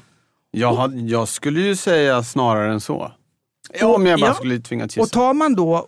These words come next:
Speaker 2: istället och säger att, ja, men låt oss ta de här arton månader som är det lägsta antal månader som har gått från att avkastningskurvan var som mest negativ till recessionen startar historiskt. Tillbaks till nittonhundraåttio. Då skulle vi då hamna på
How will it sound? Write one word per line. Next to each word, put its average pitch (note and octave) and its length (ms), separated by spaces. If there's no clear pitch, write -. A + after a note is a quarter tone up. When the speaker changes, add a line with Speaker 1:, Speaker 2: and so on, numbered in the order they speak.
Speaker 2:
istället E3+ 460
och D#3+ 60
säger D3 180
att, D3 80
ja, F#3 100
men G3 160
låt G3 180
oss F#3 100
ta F#3+ 180
de F#3 140
här E3+ 180
arton A3+ 520
månader C3+ 360
som C#3 160
är C#3 80
det C#3+ 100
lägsta D3 1120
antal C#3+ 400
månader B2 340
som C3+ 120
har B2+ 80
gått B2+ 240
från B2 240
att A#2+ 140
avkastningskurvan A#2+ 800
var A#2+ 80
som B2 140
mest A#2+ 200
negativ A#2+ 320
till A#2 140
recessionen A#2+ 440
startar A#2+ 400
historiskt. - 580
Tillbaks D#3 280
till D3+ 100
nittonhundraåttio. B2+ 600
Då A3+ 200
skulle F3 200
vi E3+ 80
då D#3 100
hamna B2 560
på A#2+ 480